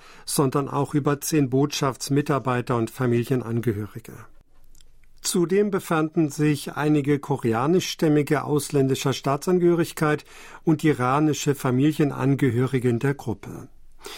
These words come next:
Aus Israel wurden zweiundsechzig südkoreanische Staatsangehörige und vier Amerikaner koreanischer Abstammung nach Ägypten gebracht.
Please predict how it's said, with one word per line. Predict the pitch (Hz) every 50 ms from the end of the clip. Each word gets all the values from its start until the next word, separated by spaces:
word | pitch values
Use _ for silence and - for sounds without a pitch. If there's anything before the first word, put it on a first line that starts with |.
| - - - - - -
Aus | - 160 151 -
Israel | 226 185 180 - - 185 175 180 185 190 196 180 -
wurden | 180 180 180 185 175
zweiundsechzig | - - - 175 170 170 165 147 160 147 - - - - 156 139 120 -
südkoreanische | - 143 139 - - - 156 135 - 127 120 117 117 117 117 113 - - 127 113
Staatsangehörige | - - 135 123 127 123 - 147 135 131 131 127 123 113 131 139 123 123 135 123 139 135 127 110 - - - - - - - -
und | 160 151 147 147
vier | - - - - - 175 170 165
Amerikaner | 147 147 147 - 151 135 - - - 123 127 135 135 127 120
koreanischer | - - 147 127 - 127 117 113 120 127 131 131 123 - - 139 120 -
Abstammung | 123 123 - - - - 151 139 143 151 156 151 - -
nach | 151 151 139 -
Ägypten | 147 131 110 131 127 - - - 120
gebracht. | 104 107 - - - - - - - - - - - -